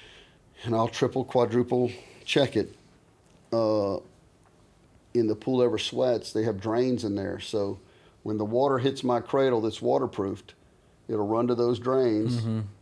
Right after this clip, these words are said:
Speaker 1: go
Speaker 2: And
Speaker 1: out
Speaker 2: go
Speaker 1: to
Speaker 2: straight out.
Speaker 1: drainage, and get out so no water drips on the people's heads below.
Speaker 2: Hmm.
Speaker 1: And so but we'll test our cradle multiple, multiple times before we come in there, 'cause after that, I gotta put a layer of what's called geofoam, which is a structural engineered foam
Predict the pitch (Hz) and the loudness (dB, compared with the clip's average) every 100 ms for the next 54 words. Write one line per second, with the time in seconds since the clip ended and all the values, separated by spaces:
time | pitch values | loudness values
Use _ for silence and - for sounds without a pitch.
0 | _ - 107 104 110 104 139 120 131 120 | _ -10 -6 -2 -2 -2 -2 0 4 4
1 | 117 107 - 107 104 110 113 104 - 113 | 2 -2 -4 -2 0 2 0 -2 -6 -4
2 | 107 107 107 107 104 101 101 101 - 101 | -2 -2 0 0 0 -2 -4 -6 -6 -8
3 | 98 98 98 - 92 92 98 98 87 87 | -6 -8 -8 -6 -6 -6 -6 -4 -6 -8
4 | _ - 139 110 98 - - - - 101 | _ -2 0 0 -4 -14 -20 -18 -8 -8
5 | - 107 95 95 - - - - - - | -2 0 0 -4 -14 -20 -20 -20 -20 -20
6 | - - - 113 135 156 156 139 127 123 | -20 -20 -8 -2 2 2 4 2 4 0
7 | 110 - 110 104 98 - - 110 107 110 | 0 0 0 0 -4 -10 -6 -4 -4 -6
8 | 104 101 101 104 104 101 113 104 101 104 | -8 -4 -4 -6 -10 -6 -4 -4 -6 -8
9 | - 107 104 95 110 98 104 107 104 95 | -2 -2 -2 -4 -4 -2 -2 -2 -4 -4
10 | 104 104 101 113 104 107 104 110 101 113 | -4 -4 -4 -2 -2 -4 -4 -4 0 2
11 | 107 101 101 95 - 104 98 127 131 110 | 2 0 -2 -2 0 0 0 0 0 0
12 | 101 98 107 - - _ - - - _ | -2 -2 -4 -10 -20 _ -20 -20 -20 _
13 | 120 110 104 101 - 123 120 - 120 113 | -8 -4 -4 -4 2 2 2 0 2 2
14 | 117 117 113 - 123 110 101 | 0 0 0 0 2 2 0